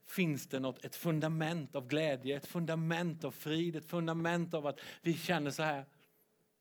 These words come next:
"Yes, jag har ju honom i alla fall. Jag vet att han är alltid med mig.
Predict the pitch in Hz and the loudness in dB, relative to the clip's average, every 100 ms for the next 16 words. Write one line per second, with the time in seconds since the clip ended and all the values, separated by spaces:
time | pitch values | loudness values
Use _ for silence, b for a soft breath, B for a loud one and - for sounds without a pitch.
0 | _ _ - - - 120 123 - - - | _ _ -20 -20 -6 -4 -4 -6 -12 -14
1 | b b b b b b _ _ _ _ | b b b b b b _ _ _ _
2 | _ _ _ _ _ _ _ - 120 135 | _ _ _ _ _ _ _ -10 -6 -4
3 | 110 107 123 104 110 123 123 - 107 - | -4 -4 -8 -10 -10 -10 -12 -12 -18 -20
4 | - - - - - _ _ - b b | -20 -20 -20 -20 -20 _ _ -20 b b
5 | b b b b 135 127 135 123 123 123 | b b b b -10 -6 -6 -8 -12 -10
6 | 120 123 127 127 - 113 113 104 - - | -6 -4 -4 -6 -10 -12 -12 -16 -20 -20